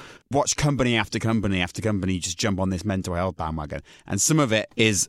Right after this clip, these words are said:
quite, to use a w-, word that you like to use, <laughs> some of it's quite triggering. If you've worked at somewhere that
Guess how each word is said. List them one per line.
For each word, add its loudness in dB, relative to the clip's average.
quite, 2
to 4
use 4
a 6
w-, -2
word 2
that 2
you 4
like 4
to 2
use, 4
<laughs> -18
some 2
of 4
it's 0
quite 0
triggering. 0
If -4
you've 0
worked 2
at -2
somewhere 2
that 0